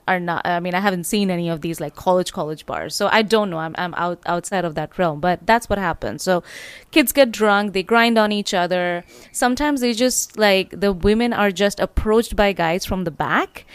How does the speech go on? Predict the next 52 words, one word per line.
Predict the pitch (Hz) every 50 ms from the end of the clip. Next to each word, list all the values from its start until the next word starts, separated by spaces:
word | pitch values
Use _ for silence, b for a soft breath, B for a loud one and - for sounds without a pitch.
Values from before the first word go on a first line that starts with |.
| B B B B B
and | B 190 196 196 196 196 202 208 208 202 196 - - - - -
the | 185 190 214
women | 202 233 240 254 254
don't | 240 240 233 220
even | 233 214 226 214 208
know | 220 285
how | 302 262 214
the | 190
guy | 165 175 165 165 170
looks. | 175 208 262 208 - - -
So | 202 185
they | 175 190
look | 190 202 214 -
at | 233 214 185 170
their | 190 185 180 175
women | 165 202 240 294 320 302 269
friends | - - 185 160 160 165 175 - -
to | - 185
see | - - 233 233
if | 233 202
the | 165 190
guy | 170 175 165 165 160
is | 160 156 -
hot | 180 196 208 226 233
or | 196 175 160
not, | 151 135 92 82 156 185
and | 202 190 185
if | 170 151
they | 147 175 175 - -
are, | - 147 147 156 175 202
she | - - 180
turns | - - 165 151 156 170 -
around | 226 208 175 156 151 160 156
if | 151
she's | - - 165 165 -
inebriated | 160 156 151 151 147 170 170 170 - 180 185
enough, | 196 202 220 233 233 226 - - B B B B B B
and | - 196 202
if | 185 175
she | - - 196 180 175 175
is, | 175 175 175 160 - - -
um, | 175 170 170 165 165 165 160 160 160 160 160 160 160 - - -
turned | - 233 196 190 190 -
on | 214 247 320 339
enough, | 262 190 165 151 151 165 -
and | - 160 165 170
they | 175 170
make | 170 170 170 - -
out. | 175 147 147 139 135 117 - - B B B B B B B B B B
And | - 175 185 190 185 185 185 190 - -
if | 190 185 -
it, | 196 190 185 -